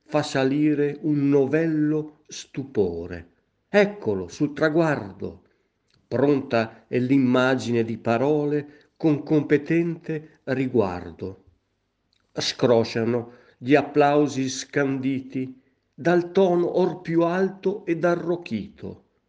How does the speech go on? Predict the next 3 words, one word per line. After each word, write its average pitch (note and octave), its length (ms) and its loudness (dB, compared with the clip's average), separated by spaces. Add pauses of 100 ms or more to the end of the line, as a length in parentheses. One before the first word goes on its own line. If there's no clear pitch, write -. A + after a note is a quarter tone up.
(400)
ma C3 200 2
continua F#2+ 840 -6 (320)
imperterrito. G2 1400 -6